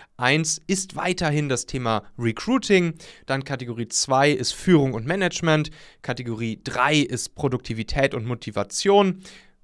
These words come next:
Nummer vier ist das Thema Persönlichkeit, Persönlichkeitsentwicklung, dann fünf Marketing und Verkauf und dann sechs Unternehmertum und Gründen und Kategorie sieben, wo ihr hier garantiert auch schon mal die ein oder andere Folge zu gehört habt,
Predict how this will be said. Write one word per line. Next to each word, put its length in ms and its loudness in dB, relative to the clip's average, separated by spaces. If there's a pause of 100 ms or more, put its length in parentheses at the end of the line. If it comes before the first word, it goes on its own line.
(480)
Nummer 220 -2
vier 400 4
ist 160 -6
das 120 -8
Thema 200 -6
Persönlichkeit, 960 -2
Persönlichkeitsentwicklung, 1200 -2
dann 180 2
fünf 600 0
Marketing 600 -2
und 140 -8
Verkauf 560 4 (400)
und 180 -12
dann 280 -4
sechs 520 -6
Unternehmertum 1120 -4 (100)
und 180 -10
Gründen 560 0 (160)
und 180 -4
Kategorie 560 -4
sieben, 480 -4
wo 100 -2
ihr 140 0
hier 100 -6
garantiert 440 -8
auch 100 -2
schon 120 -6
mal 80 -4
die 120 -8
ein 160 -6
oder 160 -6
andere 220 -10
Folge 420 0 (320)
zu 160 -10
gehört 380 4
habt, 240 2